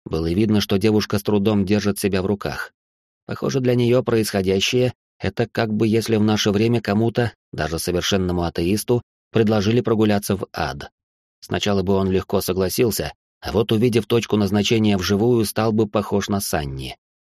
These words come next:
«Да, мы отправимся туда», я кивнул. «Я же обещал снова сделать тебя богом. Вот и попробуем пойти самым простым путём. Если Демиург не хочет раздавать миры просто так,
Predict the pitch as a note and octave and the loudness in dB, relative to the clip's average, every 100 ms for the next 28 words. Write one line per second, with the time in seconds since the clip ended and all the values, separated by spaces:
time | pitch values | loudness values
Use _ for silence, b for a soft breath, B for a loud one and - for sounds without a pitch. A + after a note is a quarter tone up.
0 | _ - F#2 B2+ G#2 - - _ - F#2+ | _ -10 -2 0 0 -4 -12 _ -4 -2
1 | G#2 A2 G#2+ G#2+ G2+ G2+ A2 F#2 C2 - | -2 0 2 2 2 0 0 0 -4 -10
2 | _ _ - D#2+ E2+ D2+ D2 C2+ _ _ | _ _ -10 -6 -4 -6 -8 -10 _ _
3 | _ _ - E2 F2 F#2+ A2+ C#3+ D3 A2+ | _ _ -4 -2 0 0 2 2 2 0
4 | G2+ F#2 F2 F#2+ F2+ - F2+ F2+ F2+ E2+ | 0 0 0 0 -2 -2 -2 0 0 -2
5 | E2+ D#2 _ _ - C#2+ G2 A#2+ C#3 D3 | -4 -6 _ _ -12 -2 -2 0 -2 0
6 | A#2 G#2+ G#2 G2+ G2+ G2+ F#2+ A2+ G#2 G#2+ | 2 2 4 2 2 0 0 0 0 0
7 | A2 G2+ G2 - G2+ G2 - E2+ C#2+ - | 0 0 -2 -2 -2 -2 -2 -4 -6 -12
8 | _ _ _ _ _ - A#2 B2 A2+ A#2 | _ _ _ _ _ -2 0 2 2 2
9 | A#2 A#2 A2 G#2+ G#2+ A#2 A2 G#2 G2+ G#2 | 2 2 2 0 2 2 2 0 0 0
10 | G#2+ G#2 G#2+ G#2+ G#2+ G#2+ G2+ G2 A2+ A#2 | 0 0 0 2 2 0 0 -2 -2 -4
11 | - | -4